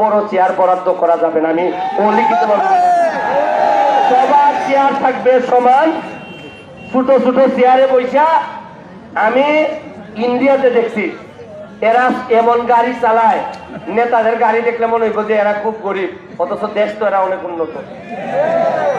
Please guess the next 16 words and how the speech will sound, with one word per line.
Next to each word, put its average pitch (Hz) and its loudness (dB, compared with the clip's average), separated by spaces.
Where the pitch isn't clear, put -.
আমরা 233 0
এখন 247 2
দেখেন, 247 4
আমি 240 0
ব্যারিস্টার 233 0
হইয়াই 220 2
ল্যান্ড 202 0
ক্রুজার - -4
চালাই, 147 -4
কারণ 208 0
আমার 240 2
মাথার 240 2
মধ্যে 240 2
ঢুকছে 226 -2
যে 214 2
বড় 226 2